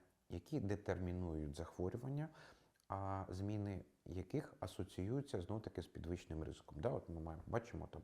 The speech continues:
облесіння по мужському типу. Добре, а, зайшовши всередину, ми можемо побачити, е, гени,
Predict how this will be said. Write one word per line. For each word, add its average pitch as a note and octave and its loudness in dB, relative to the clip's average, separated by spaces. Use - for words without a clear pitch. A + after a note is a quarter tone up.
облесіння E2+ 2
по D#2+ -4
мужському D#2 -2
типу. - -8
Добре, C#2+ 4
а, D#2 0
зайшовши G2+ 4
всередину, A2 6
ми A2+ 2
можемо G2+ 4
побачити, F#2 0
е, F2 4
гени, G#2 2